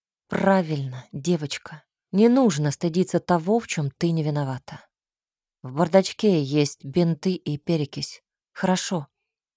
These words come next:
Она пыталась отвлечься, стараясь не думать о том, что произошло, суетясь и дрожащими руками разрывая упаковку с бинтом.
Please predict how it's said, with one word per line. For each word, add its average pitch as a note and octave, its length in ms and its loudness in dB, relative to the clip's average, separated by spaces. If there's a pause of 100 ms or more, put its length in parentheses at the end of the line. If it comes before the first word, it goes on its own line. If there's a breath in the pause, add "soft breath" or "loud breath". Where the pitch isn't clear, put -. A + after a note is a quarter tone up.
(140)
Она G3 260 6
пыталась A3 580 2
отвлечься, F3+ 640 -2
стараясь D#3 480 -2
не E3 140 -2
думать E3 380 -2
о C#3+ 140 -8
том, D#3 280 -6
что - 180 -10
произошло, D3+ 720 -8 (180)
суетясь G#3+ 680 -2
и D3+ 80 -4
дрожащими E3 580 0
руками F3+ 400 0
разрывая D3+ 540 -4
упаковку - 580 -10
с C#3 60 -10
бинтом. C3 560 -10